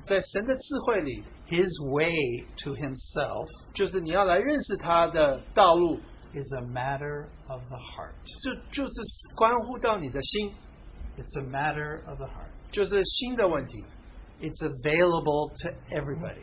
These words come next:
Speaker 1: 是每一个人都可以这么相信的。
Speaker 2: Even some of you brilliant ones in this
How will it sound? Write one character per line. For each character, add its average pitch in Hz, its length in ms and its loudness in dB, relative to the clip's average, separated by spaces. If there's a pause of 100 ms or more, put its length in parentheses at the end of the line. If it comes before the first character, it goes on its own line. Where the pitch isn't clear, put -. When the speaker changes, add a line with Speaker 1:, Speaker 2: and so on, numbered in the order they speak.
Speaker 1:
是 226 120 0
每 180 180 2
一 226 120 4
个 277 140 8
人 190 260 8
都 202 140 4
可 185 200 2
以 160 60 -2
这 175 140 -2
么 151 120 -4
相 139 200 -6
信 131 220 -10
的。 101 180 -12
Speaker 2:
Even 156 300 -6 (100)
some 165 200 -2
of 160 40 0
you 147 200 -2 (200)
brilliant 185 520 6
ones 170 360 0
in 151 80 -2
this 151 140 -2